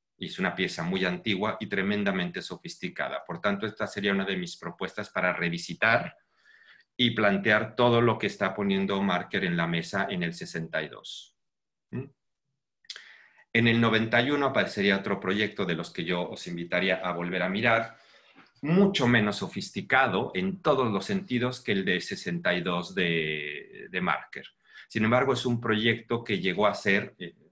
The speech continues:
y considerado importante en términos de un proyecto cien por ciento fotográfico,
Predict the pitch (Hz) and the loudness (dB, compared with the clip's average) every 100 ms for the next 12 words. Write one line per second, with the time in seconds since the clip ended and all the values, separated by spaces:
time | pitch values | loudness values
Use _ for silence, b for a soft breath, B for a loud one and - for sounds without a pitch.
0 | _ _ _ _ - - 85 - 85 90 | _ _ _ _ -20 -12 -10 -8 -2 0
1 | 95 104 - _ 190 87 170 92 - 117 | 2 0 -4 _ -4 -4 -4 -4 0 0
2 | 120 107 101 107 104 104 98 87 110 110 | 2 0 0 0 0 -2 -2 -4 -8 -2
3 | 101 101 98 101 90 b b b b b | -2 -2 -4 -8 -8 b b b b b
4 | b _ _ _ _ _ _ _ _ - | b _ _ _ _ _ _ _ _ -20
5 | - - 127 135 127 117 - 117 104 107 | -14 -6 0 0 2 -2 0 0 2 -2
6 | - 90 - 90 117 123 120 - 156 196 | -4 -6 -4 0 0 0 -8 -4 -4 -4
7 | - | -12